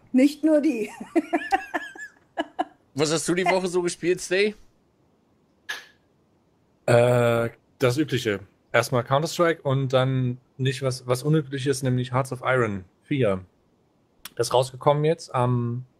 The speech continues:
Speaker 3: Montag? Was haben wir? Doch, letzten Montag vielleicht rausgekommen.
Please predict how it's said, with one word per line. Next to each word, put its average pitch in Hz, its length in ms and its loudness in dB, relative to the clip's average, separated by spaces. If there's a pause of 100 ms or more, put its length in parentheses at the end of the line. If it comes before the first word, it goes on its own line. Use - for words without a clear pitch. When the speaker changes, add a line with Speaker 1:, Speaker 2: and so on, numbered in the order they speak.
(520)
Speaker 3:
Montag? 220 380 2 (1600)
Was 127 140 -4
haben 175 120 2
wir? 113 140 -4 (120)
Doch, 165 160 2
letzten 165 220 -2
Montag 190 320 0
vielleicht 190 240 -2
rausgekommen. 185 480 0